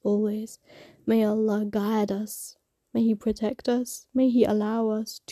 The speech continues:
to heal ourselves from the insides out. May He allow us to stand strong again.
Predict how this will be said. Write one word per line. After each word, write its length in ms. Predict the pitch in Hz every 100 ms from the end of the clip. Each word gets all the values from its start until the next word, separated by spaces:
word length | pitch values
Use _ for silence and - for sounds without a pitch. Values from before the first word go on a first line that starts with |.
| -
to 340 | 233 220 220 - _ - _
heal 460 | _ 254 247 247 233
ourselves 1120 | 220 220 226 - 208 202 214 220 - - - _ _ _ _ _ _ _
from 200 | - 233
the 120 | 233 220
insides 640 | 220 220 202 185 185 190
out. 300 | 185 190 - _ _ _ _ _ _ _ _ _ _ _ _ _ _ _ _ _ _ _ _
May 120 | 220
He 160 | 220 233
allow 300 | 208 208 214
us 160 | 214 -
to 140 | 226
stand 440 | - - 220 220
strong 360 | - - 214 220
again. 400 | 196 196 196 208